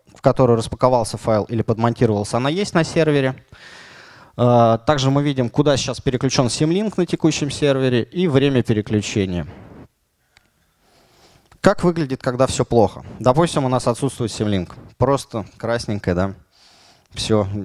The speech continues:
Сразу релиз-инженер видит, что есть какие-то проблемы на сервере, надо там либо админам звонить, либо там ещё что-то предпринять, может попробовать переключить повторно. Как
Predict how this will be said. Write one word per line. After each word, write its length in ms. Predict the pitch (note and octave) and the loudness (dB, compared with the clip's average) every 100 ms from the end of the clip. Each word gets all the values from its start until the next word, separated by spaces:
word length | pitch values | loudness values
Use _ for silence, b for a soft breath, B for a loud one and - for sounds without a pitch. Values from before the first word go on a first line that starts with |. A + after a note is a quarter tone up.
| - - | -12 -2
Сразу 880 | C3 C3+ A#2+ A2+ G#2 G2 F#2+ F2+ F#2 | 0 2 0 0 0 0 0 -2 -2
релиз-инженер 680 | A2+ A#2 A2 A2 A2+ B2+ G#2+ | -2 -2 -2 -4 -2 0 0
видит, 240 | A2 F#2+ | -2 -4
что 460 | - - G#2 G2 F#2+ | -8 -2 0 2 0
есть 180 | G#2+ - | -4 -6
какие-то 300 | G#2+ A#2 - | -4 -4 0
проблемы 420 | A#2+ B2 E3+ D#3+ | 0 2 0 0
на 140 | C#3+ | -2
сервере, 420 | - C#3 B2 G2+ | 0 0 0 -2
надо 240 | G#2 G#2+ G2 | -2 -2 -2
там 200 | - G2 | -4 -4
либо 200 | G2 G2 | -2 -2
админам 360 | G2 D#3+ D#3 B2+ | -2 -4 -6 -4
звонить, 420 | C3 C3 B2+ - B B B B B B | -2 -2 -6 -10 B B B B B B
либо 280 | A2 B2+ A#2+ | 0 2 2
там 720 | - A2+ G#2 G2+ F#2+ F2+ F2 F#2 B B | 2 0 0 -4 -6 -8 -12 -20 B B
ещё 240 | G#2+ - A#2 | -8 -4 -2
что-то 300 | - G#2 G#2 | -2 -2 -2
предпринять, 580 | G#2+ - A2 A2+ B2+ | -2 -6 -6 -4 -4
может 200 | A2 G2+ | -4 -4
попробовать 420 | - G2 B2 G#2+ - | -2 0 0 0 -4
переключить 460 | F#2 G#2 G2 A2 | -8 -6 -6 -6
повторно. 580 | - G2+ G2 G#2 F#2 D#2 - - - _ _ b b b b b b b b b b b - | -4 -4 -4 -6 -6 -10 -14 -20 -20 _ _ b b b b b b b b b b b 0
Как 360 | F#3+ - F3+ | 0 -2 -12